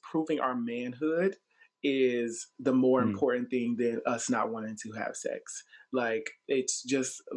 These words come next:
Speaker 1: us, like, "Okay, I've done this. I got this out the way. I, bada bing, bada boom." Like, I even can name, I did that. I tried to do that in college. And it just,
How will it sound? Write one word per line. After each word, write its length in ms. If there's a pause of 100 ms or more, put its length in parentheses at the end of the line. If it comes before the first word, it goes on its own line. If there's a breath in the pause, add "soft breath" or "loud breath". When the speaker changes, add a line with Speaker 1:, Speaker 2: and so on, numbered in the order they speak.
(120)
Speaker 1:
us, 300
like, 220
"Okay, 200
I've 240
done 220
this. 240
I 60
got 220
this 140
out 160
the 80
way. 460 (560 loud breath)
I, 140 (220)
bada 340
bing, 240
bada 280
boom." 380
Like, 260 (100)
I 180
even 180
can 180
name, 260
I 160
did 200
that. 120
I 60
tried 220
to 60
do 100
that 120
in 100
college. 600 (200 soft breath)
And 140
it 60
just, 360